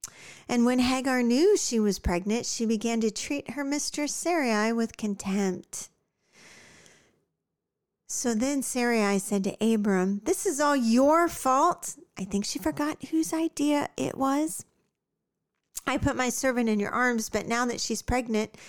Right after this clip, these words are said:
she treats me with contempt. The Lord will show who's wrong, you or me."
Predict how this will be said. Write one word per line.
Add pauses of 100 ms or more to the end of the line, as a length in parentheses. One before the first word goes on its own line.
(160)
she
treats
me
with
contempt.
The
Lord
will
show
who's
wrong, (380)
you
or
me."